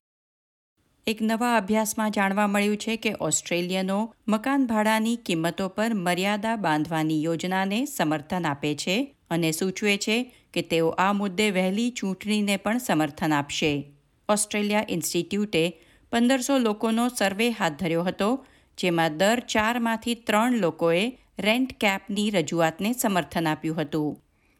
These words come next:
અને લગભગ નેવું ટકા લોકો સંમત થયા કે સરકારે પોસાય તેવા આવાસ પર વધુ નાણાં ખર્ચ કરવા જોઈએ.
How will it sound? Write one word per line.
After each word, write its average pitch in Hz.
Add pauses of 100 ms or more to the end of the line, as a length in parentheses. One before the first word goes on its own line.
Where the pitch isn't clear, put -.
(120)
અને 175
લગભગ 160
નેવું 202
ટકા 220
લોકો 208
સંમત 165
થયા 180 (340)
કે 170
સરકારે 196
પોસાય 220
તેવા 226
આવાસ 165
પર 240
વધુ 175
નાણાં 165
ખર્ચ -
કરવા 156
જોઈએ. 151